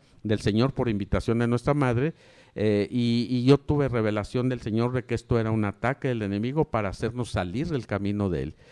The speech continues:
Eh, esto fue muy difícil, pero Él nos dio la, la fortaleza en esta búsqueda que tuvimos de Él para salir adelante. Finalmente, el testimonio de la doctora habla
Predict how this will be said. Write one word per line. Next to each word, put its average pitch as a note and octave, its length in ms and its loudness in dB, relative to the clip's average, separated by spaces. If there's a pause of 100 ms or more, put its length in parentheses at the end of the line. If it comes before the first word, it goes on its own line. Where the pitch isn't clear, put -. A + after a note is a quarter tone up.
(180)
Eh, G2 420 0
esto B2 240 -2
fue A#2+ 160 2
muy C3 180 2
difícil, D3+ 480 -2
pero A2+ 220 0
Él A#2+ 100 2
nos B2 160 -2
dio A2+ 160 4
la, A2+ 360 0 (180)
la G#2 120 2
fortaleza A2+ 800 0 (240)
en G2+ 160 -2
esta B2 220 0
búsqueda A2 420 2
que G2 120 -4
tuvimos A2 440 -6
de A2 140 2
Él D3+ 140 -2 (340)
para G2+ 220 2
salir G#2 280 0
adelante. A2 400 2
Finalmente, C3+ 640 2
el A2+ 100 -2
testimonio B2 680 0
de A2 120 2
la F#2 180 2
doctora G#2 520 2 (260)
habla B2 360 6